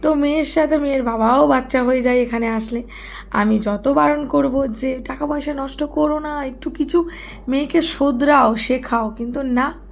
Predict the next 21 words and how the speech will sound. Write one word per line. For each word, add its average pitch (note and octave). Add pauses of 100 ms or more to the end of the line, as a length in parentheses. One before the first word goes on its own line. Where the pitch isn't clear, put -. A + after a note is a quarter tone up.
(420)
আমার C#4+
কথা C#4+
কে C#4
শুনবে? A#3+
মেয়ের B3+
এখন F4+
বেস্ট C#4+
ফ্রেন্ড D#4
তার C4
পাপা, A3 (440)
কারণ A3
মা A#3+
হয়ে A3+
গেছে G#3+ (140)
কিপটে। A3 (120)
সংসারে A#3+
যদি D#4+
দুজনেই A#3+
বাচ্চার D#4
মতো C#4
হই, A3